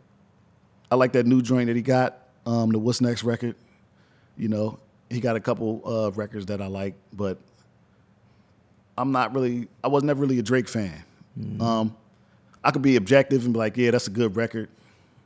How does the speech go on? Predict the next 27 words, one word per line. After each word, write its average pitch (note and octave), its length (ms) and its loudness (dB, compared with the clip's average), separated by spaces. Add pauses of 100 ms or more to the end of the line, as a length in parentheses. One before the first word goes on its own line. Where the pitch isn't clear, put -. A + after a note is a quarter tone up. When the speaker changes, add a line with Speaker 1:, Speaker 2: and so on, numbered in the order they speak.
(760)
Speaker 1:
But - 80 -6
I E3+ 80 4
don't E3+ 80 2
really F3 100 0
like D#3+ 120 6
his D3 80 0
voice. C#3 320 2
I A#2 60 -4
don't B2+ 120 0
like B2 140 0
his A#2+ 80 -2
voice. B2+ 460 0 (840)
I A2 60 -6
don't A#2 160 -2
like A#2 180 0
the G#2+ 100 -4
position A2+ 420 -2
he A2 60 -2
take A#2 260 0
on A2+ 80 0
a A2+ 60 0
lot A2+ 160 0
of G#2 80 -4
records. A2+ 440 -6
Speaker 2:
Mm-hmm. A#2+ 520 -2 (1400)
Speaker 1:
You A2 100 0
know, A2+ 340 0